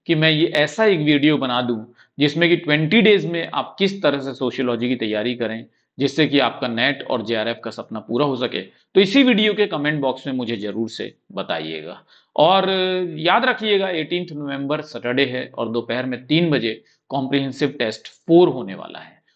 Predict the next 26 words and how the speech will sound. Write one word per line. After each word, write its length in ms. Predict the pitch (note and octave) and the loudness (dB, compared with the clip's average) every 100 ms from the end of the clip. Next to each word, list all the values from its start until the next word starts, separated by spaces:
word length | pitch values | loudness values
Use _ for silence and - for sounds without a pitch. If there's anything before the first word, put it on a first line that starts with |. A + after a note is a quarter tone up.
| _ | _
और 100 | D#3+ | 2
बाकी 300 | D#3 D#3+ A3 | 4 2 0
के 80 | A3 | -4
थ्री 240 | A3 F#3 G3+ | -4 -2 -2
अगर 220 | F3+ E3 | 0 -2
आपने 220 | D3+ D#3 | -2 -4
कॉम-, 280 | D3 C#3 C3+ | -6 -6 -8
कॉम्प्रिहेंसिव 560 | C3 C3+ C3 C3+ C3 B2+ | -6 -4 -2 -2 -2 -4
टेस्ट 280 | C3 B2+ C3 | -4 -6 -6
नहीं 220 | B2 F#3 | 0 2
देखे 260 | E3 D3+ | 2 0
हैं 140 | D3+ D3 | -6 -6
तो 80 | C3+ | -10
उसको 220 | - A#2 | -10 -4
देख 220 | B2 C3+ | -2 0
लीजिएगा 460 | C#3 C3 C3 A#2+ B2 - - _ - | 0 0 0 0 -2 -6 -18 _ -2
और 120 | C#3+ | -2
उसके 260 | C#3+ D#3+ | 0 0
स्कोर 360 | D3 - C3+ C3 | 0 -2 -2 -2
को 160 | B2+ A#2+ | -2 -4
भी 200 | A#2 B2 - B2 | -4 -6 -8 -8
मेरे 240 | A#2 A2+ | -4 -4
साथ 360 | A2+ G#2 - - | -4 -8 -10 -14
शेयर 400 | - - D3 D#3 | -12 0 2 2
जरूर 340 | A#2 F#2+ E2+ - | 0 -6 -10 -12
कीजिएगा। 480 | D#2+ D#2 C2+ - | -16 -14 -16 -16